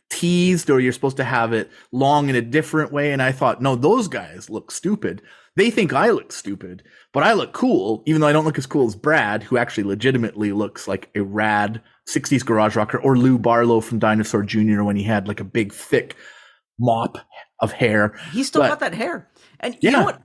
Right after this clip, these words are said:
Speaker 2: I've never seen a photo of you as a young person. I don't think
Speaker 1: Oh,
Speaker 2: ever
Speaker 1: dude.
Speaker 2: in my life I've seen a photo of you as a young
Speaker 1: Dude,
Speaker 2: person.
Speaker 1: I've got some. I just went back to visit my parents,
Speaker 2: Yeah,
Speaker 1: and
Speaker 2: well,
Speaker 1: they, she
Speaker 2: I'm coming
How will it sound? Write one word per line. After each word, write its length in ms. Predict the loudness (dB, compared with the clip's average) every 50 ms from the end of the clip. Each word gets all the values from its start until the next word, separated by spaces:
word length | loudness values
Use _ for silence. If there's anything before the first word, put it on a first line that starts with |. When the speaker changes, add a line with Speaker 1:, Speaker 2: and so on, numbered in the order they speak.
| _ _ -4
Speaker 2:
I've 160 | -4 -4 -4
never 200 | -4 -6 -6 -6
seen 240 | -4 -4 -4 -4 -4
a 60 | -4
photo 540 | -6 -4 -2 -2 0 0 0 0 0 -2 -4 -4 -6
of 140 | -8 -6 -6
you 340 | -6 -2 -2 -2 -2 -4 -6 -8
as 180 | -8 -6 -6
a 40 | -8
young 300 | -6 -4 -4 -4 -4 -6
person. 220 | -8 -6 -6 -4 -4
I 80 | -4 -4
don't 100 | -4 -4
think 120 | 0 2 2
Speaker 1:
Oh, 60 | 2
Speaker 2:
ever 60 | 4 2
Speaker 1:
dude. 160 | 2 2 2
Speaker 2:
in 60 | 0 -2
my 60 | 0
life 220 | 0 -2 -2 -2
I've 120 | -6 -10 -10
seen 160 | -8 -8 -8
a 40 | -8
photo 240 | -6 -6 -4 -4
of 80 | -4 -6
you 120 | -6 -6
as 80 | -6 -2
a 40 | 2
young 140 | 2 4 4
Speaker 1:
Dude, 240 | 4 4 2 0
Speaker 2:
person. 200 | 0 -2 -10 -14 _ _ _ _
Speaker 1:
I've 200 | 0 0 0 2 2
got 240 | 0 0 0 0 0
some. 200 | 0 0 2 2
I 120 | 2 2
just 160 | 0 0 -2
went 160 | -2 -2 0
back 280 | 0 -2 -2 -2 -4 -8
to 60 | -6 -4
visit 200 | -2 -2 -2 -2
my 100 | -2 -4
parents, 320 | 0 0 0 0 0 -2
Speaker 2:
Yeah, 60 | -2
Speaker 1:
and 40 | 0
Speaker 2:
well, 80 | 0 2
Speaker 1:
they, 60 | 2 2
she 60 | 2 2
Speaker 2:
I'm 40 |
coming 100 | 2 2